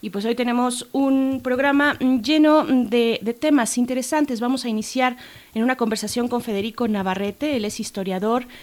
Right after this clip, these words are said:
es también investigador del Instituto de Investigaciones Históricas de la unam. El tema que, eh, pues conversaremos son los ritos, los rituales funerarios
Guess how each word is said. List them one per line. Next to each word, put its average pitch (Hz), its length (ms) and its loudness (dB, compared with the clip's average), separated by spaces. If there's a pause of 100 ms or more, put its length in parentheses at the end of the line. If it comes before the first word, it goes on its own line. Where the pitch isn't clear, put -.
(200)
es 214 140 -6
también 220 260 -2
investigador 214 560 -4
del 214 160 -2
Instituto 190 720 -4
de 240 100 -4
Investigaciones 220 640 -4
Históricas 233 460 -4
de 220 80 -4
la 226 100 0
unam. 294 240 4 (400)
El 240 140 -2
tema 254 280 2
que, 220 400 0
eh, 202 400 -4 (220)
pues - 280 -6
conversaremos 226 720 2
son 233 400 -2
los 196 260 -2
ritos, 247 600 -2
los 190 240 -6
rituales 220 560 -4
funerarios 202 840 -4